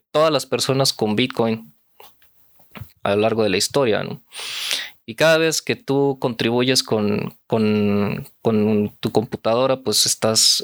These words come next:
eh, sosteniendo esto y, a su, y tú tienes una copia de, de toda esta lista de transacciones. Por eso es que no está centralizado, ¿no? O sea, en un, en un sistema tradicional, pues un banco se tendría toda la lista de transacciones de quién le ma-, quién le debe a quién, quién le pagó a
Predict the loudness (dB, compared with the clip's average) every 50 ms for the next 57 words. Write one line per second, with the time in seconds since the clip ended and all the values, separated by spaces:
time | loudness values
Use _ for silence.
0 | -2 0 0 2 2 2 0 0 0 -2 -2 0 0 -2 0 0 0 0 0 0
1 | 0 0 0 -2 -2 0 2 2 2 2 0 -2 0 0 0 0 -2 -2 0 2
2 | 2 2 0 _ -2 0 0 0 0 0 0 0 0 0 -2 -4 -2 0 0 0
3 | 2 2 0 0 -2 -4 -10 -6 -2 -2 -2 0 0 -2 0 0 0 0 -2 -4
4 | -4 -2 -2 0 0 0 0 -2 -4 -6 -10 -14 _ _ _ _ _ _ _ _
5 | _ _ _ _ -20 -20 _ _ -16 _ 0 0 0 0 0 0 0 0 2 0
6 | 0 0 0 0 2 2 2 4 2 0 -2 -6 -2 0 0 0 2 0 0 0
7 | 0 0 0 0 0 0 0 0 0 -2 -2 -2 -2 0 0 0 0 2 2 2
8 | 0 0 -2 -4 -6 -6 -4 -2 -2 0 0 -2 -4 -6 -2 0 0 2 2 0
9 | 0 0 0 0 0 0 0 0 -2 -2 -2 -2 -2 -2 0 0 0 0 0 -2
10 | 0 0 2 0 0 -2 -4 -4 -2 -2 0 -2 -2 -4 -6 -2 -2 0 0 0
11 | 0 0 2 2 2 2 0 -2 -4 -4 -2 0 0 0 0 0 0 0 0 0
12 | 0 -2 0 0 0 0 0 -2 -4 -2 0 0 0 0 0 -2 0 0 0 0
13 | 0 0 2 0 0 0 0 -2 -2 -2 0 0 0 0 0 0 0 -2 -4 0
14 | 0 0 2 2 2 2 0 0 2 0 0 2 0 0 0 0 -2 -2 -2 -4
15 | -2 0 0 0 -2